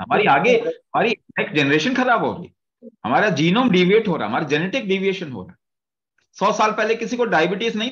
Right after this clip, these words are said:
था, आपके, याद कीजिए अपने पूर्वजों को, अपने दादा दादी, नाना नानी, उनको नहीं था problem। और फिर आपको बताया जा रहा है genetic है जी,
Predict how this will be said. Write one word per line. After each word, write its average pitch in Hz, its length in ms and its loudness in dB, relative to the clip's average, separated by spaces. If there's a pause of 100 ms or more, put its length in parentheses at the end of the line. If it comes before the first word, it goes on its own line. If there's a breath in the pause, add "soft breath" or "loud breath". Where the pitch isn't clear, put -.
था, 175 60 2
आपके, 156 260 2
याद 170 340 2
कीजिए 240 200 -4
अपने 214 240 -6
पूर्वजों 156 440 -4
को, 92 220 -10 (260 loud breath)
अपने 180 220 -6
दादा 151 280 2
दादी, 160 260 0
नाना 156 260 0
नानी, 131 280 -2
उनको 170 240 -4
नहीं 233 160 -6
था 285 140 -2
problem। 147 360 -4 (1400 soft breath)
और 170 160 0
फिर 220 140 2
आपको 170 340 2
बताया 202 240 2
जा 214 120 2
रहा 233 100 4
है 196 80 2
genetic 226 380 0
है 226 120 0
जी, 160 160 -2